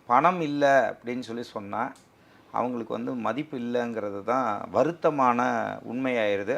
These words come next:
அவங்க எவ்வளவுதான் நல்லவங்களா இருந்தாலும், அவங்க கிட்ட பொருளாதார ரீதியான முன்னேற்றம் இல்லை அப்படின்னு சொன்னா அவங்களுக்கு அதுக்கான விஷயங்கள் கிடைக்க மாட்டேங்குது அப்படிங்கிறது தான் உண்மை. But இந்த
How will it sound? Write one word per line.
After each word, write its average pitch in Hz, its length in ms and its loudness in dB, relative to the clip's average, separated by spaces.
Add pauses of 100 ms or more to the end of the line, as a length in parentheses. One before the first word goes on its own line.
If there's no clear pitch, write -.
அவங்க 117 260 -6
எவ்வளவுதான் 131 520 2
நல்லவங்களா 123 500 0
இருந்தாலும், 104 420 -4 (400)
அவங்க 117 260 -2
கிட்ட 117 140 -2 (100)
பொருளாதார 123 600 2
ரீதியான 113 500 -4
முன்னேற்றம் 113 600 -6
இல்லை 127 220 -2 (220)
அப்படின்னு 113 320 -10 (100)
சொன்னா 107 220 -6 (560)
அவங்களுக்கு 123 420 -4
அதுக்கான 113 380 -4 (360)
விஷயங்கள் 117 500 -8
கிடைக்க 113 320 -6
மாட்டேங்குது 104 480 -6 (240)
அப்படிங்கிறது 107 400 -10
தான் 110 160 -4
உண்மை. 101 180 -8 (160)
But 135 120 -4 (420)
இந்த - 120 -8